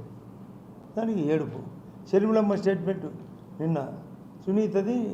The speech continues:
రి-, రియల్గా ఆయన, ఆమె బాధ కరెక్టే కదా అని. నేను స్వయంగా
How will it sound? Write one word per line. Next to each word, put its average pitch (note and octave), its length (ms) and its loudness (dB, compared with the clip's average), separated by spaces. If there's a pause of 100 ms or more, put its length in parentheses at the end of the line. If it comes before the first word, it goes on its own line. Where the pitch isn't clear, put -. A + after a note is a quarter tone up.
రి-, E3+ 360 0 (320)
రియల్గా F#3+ 400 6
ఆయన, F3 240 2
ఆమె E3 220 6
బాధ E3+ 260 8
కరెక్టే D#3 380 0
కదా C3 200 0
అని. A#2 200 -6 (400)
నేను G3+ 100 6
స్వయంగా G#3 640 6